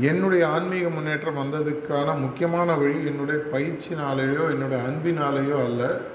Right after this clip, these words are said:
என்னுடைய பணியினால்." எனக்கு பெருசா லவ்லாம் என் மாஸ்டர் மேல இருக்கான்னு எனக்கு தெரியாது, அது அவருக்கு தான் தெரியும். ஆனா,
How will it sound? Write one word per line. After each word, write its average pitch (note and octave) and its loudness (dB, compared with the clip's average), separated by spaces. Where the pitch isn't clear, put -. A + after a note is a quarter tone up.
என்னுடைய D3 2
பணியினால்." C3 -4
எனக்கு C#3 0
பெருசா D3 0
லவ்லாம் D#3 2
என் D3+ -2
மாஸ்டர் C#3+ -4
மேல C#3+ -2
இருக்கான்னு C#3 -2
எனக்கு C3 -2
தெரியாது, C3 2
அது A#2+ 0
அவருக்கு B2+ 0
தான் C#3+ -2
தெரியும். A2+ -4
ஆனா, E3 0